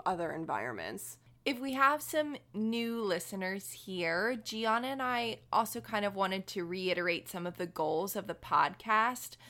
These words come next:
Speaker 2: which are really just about accessibility. We want to make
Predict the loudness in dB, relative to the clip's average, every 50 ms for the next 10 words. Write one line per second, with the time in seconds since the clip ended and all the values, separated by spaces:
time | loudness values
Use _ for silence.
0 | -20 -20 -20 -20 -10 -6 -4 -2 0 0 0 0 0 -2 -2 0 -2 -2 0 2
1 | 2 2 2 0 -6 -8 -10 -14 -18 -20 _ _ 0 2 6 8 10 10 10 8
2 | 6 4 0 -4 -4 -4 -4 -2 -2 -2 -2 -2 -4 -4 -4 -2 0 0 0 0
3 | -2 -4 -4 -4 -4 -4 -6 -8 -12 -20 -20 -10 -4 -2 0 2 2 2 2 2
4 | 2 2 2 2 2 2 0 -4